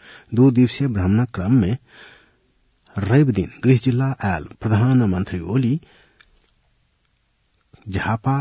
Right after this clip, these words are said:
स्थित खाने पानी आयोजनाक उद्घाटन करैत सन दू हजार तीस धरि में सब नेपाली के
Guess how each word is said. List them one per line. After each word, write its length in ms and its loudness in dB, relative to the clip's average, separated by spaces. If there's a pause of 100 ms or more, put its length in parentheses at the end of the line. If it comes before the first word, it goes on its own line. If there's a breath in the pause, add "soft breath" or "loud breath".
(120)
स्थित 340 -4
खाने 320 2
पानी 260 2
आयोजनाक 380 0
उद्घाटन 540 -2
करैत 260 -2
सन 240 -2
दू 60 -2
हजार 280 -2
तीस 240 -2
धरि 220 2
में 180 0
सब 280 -2
नेपाली 640 -2
के 180 -2